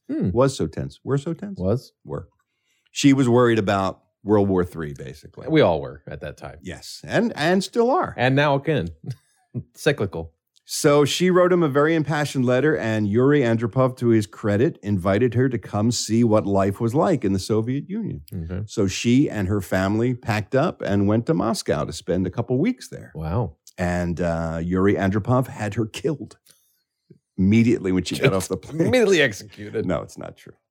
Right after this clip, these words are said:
Speaker 2: Sadly, she did pass away when she was young. She became a child actress.
Speaker 1: Oh, God.
Speaker 2: And while flying back from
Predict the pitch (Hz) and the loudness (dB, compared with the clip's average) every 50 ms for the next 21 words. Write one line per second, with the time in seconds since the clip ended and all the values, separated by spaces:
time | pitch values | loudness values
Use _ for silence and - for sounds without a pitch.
0 | _ - - - - - 135 139 139 123 101 - 101 87 120 131 107 87 - 107 | _ -8 -8 -4 -2 0 0 2 2 0 -2 -2 0 2 2 2 2 2 -2 -2
1 | 98 98 95 101 95 92 90 82 - 92 85 85 73 87 98 98 87 78 - - | -2 -2 -2 -2 -2 -2 -2 -4 -4 -6 -6 -4 -4 -2 -2 -2 -4 -4 -4 -4
2 | 107 110 - 151 139 120 104 - - - - 107 127 135 127 120 110 123 143 - | -4 0 2 2 2 2 0 -2 -6 -6 -4 -2 0 0 0 0 -2 -4 -4 -8
3 | - - 80 73 - - - - _ - 160 151 131 156 156 139 80 80 78 _ | -10 -12 -8 -8 -8 -8 -8 -12 _ -6 -4 -2 0 0 0 -2 -2 -6 -10 _
4 | _ _ _ _ _ _ _ _ _ _ _ _ _ _ _ - 117 117 113 110 | _ _ _ _ _ _ _ _ _ _ _ _ _ _ _ 0 2 4 4 4
5 | 107 107 107 107 104 101 110 110 110 110 - - 127 120 120 131 131 127 117 101 | 2 2 2 2 2 2 2 2 2 0 -2 -2 0 0 2 2 2 0 0 0
6 | 127 127 135 139 131 113 - - - 117 107 107 107 104 104 90 | 0 0 0 -2 -4 -4 -8 -6 -2 0 0 2 2 0 -2 -4